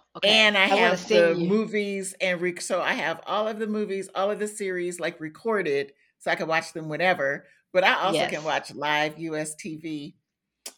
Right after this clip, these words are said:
Speaker 2: So it has
Speaker 1: I'm about to
Speaker 2: changed my
Speaker 1: tell you about a
Speaker 2: life.
Speaker 1: free version. I'm gonna tell you about a free version, but I'm gonna tell you online, uh, offline. <laughs>
Speaker 2: Offline. Okay.
Speaker 1: Yes.
Speaker 2: Yeah, because you know what?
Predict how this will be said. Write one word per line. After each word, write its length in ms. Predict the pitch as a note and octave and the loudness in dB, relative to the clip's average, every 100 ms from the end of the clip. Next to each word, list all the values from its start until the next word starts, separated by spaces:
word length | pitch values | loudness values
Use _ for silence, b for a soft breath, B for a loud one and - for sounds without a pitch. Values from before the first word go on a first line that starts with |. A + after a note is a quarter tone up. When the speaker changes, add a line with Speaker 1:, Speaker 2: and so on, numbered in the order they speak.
| _ _ | _ _
Speaker 2:
So 500 | - D#3+ C#3+ C#3 C3+ | -12 -4 0 0 0
it 160 | - G#3+ | -4 -6
has 180 | C#4 G3 | -4 4
Speaker 1:
I'm 120 | B3+ | 8
about 140 | D4 | 10
to 40 | C4 | 8
Speaker 2:
changed 100 | - | 8
my 20 | |
Speaker 1:
tell 100 | C#4 | 6
you 140 | A#3 - | 8 8
about 220 | A3 G3+ | 8 8
a 20 | |
Speaker 2:
life. 60 | F#3 | 6
Speaker 1:
free 320 | - A#3 G#3 | 0 0 0
version. 760 | F3+ F3 E3 D#3+ D#3 D#3 D3 | 0 0 0 -2 -6 -8 -8
I'm 100 | D3 | -8
gonna 120 | E3 F3 | -8 -6
tell 180 | A3 | -4
you 80 | G3 | -2
about 200 | G3 F3 | 0 -2
a 40 | F3 | -2
free 300 | - E3+ D#3+ | -8 -6 -6
version, 380 | D#3 D3+ D#3+ | -6 -6 -8
but 60 | D3 | -12
I'm 60 | C#3+ | -12
gonna 80 | |
tell 240 | - G3+ F3 | -8 -2 -2
you 120 | E3+ | -2
online, 380 | - D3+ D3 - - | -6 -8 -8 -12 -6
uh, 380 | D#3 - D#3 | -6 -2 -2
offline. 460 | D#3 E3 D3+ G#2+ A3+ - | -2 -4 -6 2 2 2
<laughs> 80 | - | 6
Speaker 2:
Offline. 600 | F#3+ F#3 F#3+ F#3+ F#3+ F#3 G3 C4+ | 6 6 4 8 8 8 8 8
Okay. 380 | G4+ A#3+ A3 A3+ | 8 8 6 2
Speaker 1:
Yes. 160 | C#4+ C#4+ A#3+ | -2 0 8
Speaker 2:
Yeah, 240 | C4+ C4+ | 10 10
because 340 | G#3 C4 - C4 | 8 2 2 4
you 60 | |
know 140 | C4 B3+ | 4 6
what? 320 | C4 C#4 - | 6 4 0